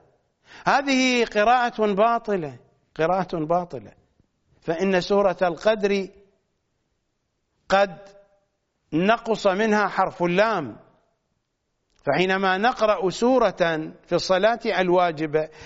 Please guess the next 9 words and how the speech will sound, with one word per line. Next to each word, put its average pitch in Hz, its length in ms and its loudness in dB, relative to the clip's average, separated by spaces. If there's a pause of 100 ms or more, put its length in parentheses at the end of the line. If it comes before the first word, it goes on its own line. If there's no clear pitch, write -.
يعني 220 540 0 (240)
أن 202 220 0
نقرأ 208 800 0 (180)
سورة 233 880 0
كاملة 190 840 0 (200)
بكل 220 400 0
حروفها. 185 680 -2 (3000)
اللي 196 220 0
يصلون 269 1120 0